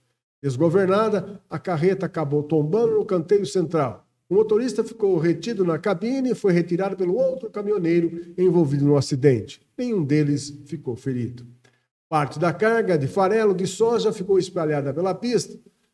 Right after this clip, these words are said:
A carroceria do caminhão que estava no acostamento ficou destruída. O trânsito no local ficou congestionado por algum tempo, chamando a atenção dos motoristas que passavam na região.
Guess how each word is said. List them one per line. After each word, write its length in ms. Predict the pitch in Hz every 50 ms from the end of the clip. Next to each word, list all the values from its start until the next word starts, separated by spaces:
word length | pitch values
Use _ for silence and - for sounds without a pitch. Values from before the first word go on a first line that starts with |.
| _ _
A 140 | - 160 143
carroceria 560 | - 180 143 151 170 147 - 170 151 156 156
do 80 | 147 143
caminhão 400 | 156 151 151 147 143 143 139 135
que 80 | -
estava 320 | 123 - - 143 123 127 131
no 120 | 165 190
acostamento 760 | 185 185 202 190 - - 226 196 170 151 156 151 147 - -
ficou 460 | - - 151 - - 143 135 127 123
destruída. 720 | 120 123 123 120 - - 107 95 - - _ _ _ - _ _ _ _ _ _ _ _ _ _ _ _ _ _
O 80 | 131 123
trânsito 480 | - 196 220 247 240 220 226 - 175
no 120 | 156 160 160
local 840 | 156 151 143 120 - 147 180 208 226 233 226 220 220 - - - _ _ _
ficou 340 | - 139 - - 175 175 -
congestionado 760 | 175 160 147 139 147 139 - 175 180 208 226 233 226 214 185
por 120 | 190 196
algum 220 | 196 185 196 208 196
tempo, 400 | - 226 214 185 - - - - - _ _ _
chamando 400 | - - 214 185 151 147 143 147
a 40 | 147
atenção 440 | 143 170 160 147 - - 165 156 151
dos 160 | 139 123 117
motoristas 800 | 156 208 214 - 226 180 131 127 127 120 - 131 123 - - - _ _ _ -
que 100 | - -
passavam 600 | - 180 156 - - - 127 120 120 120 120 120
na 80 | 123 117
região. 420 | 104 110 113 104 - - _ _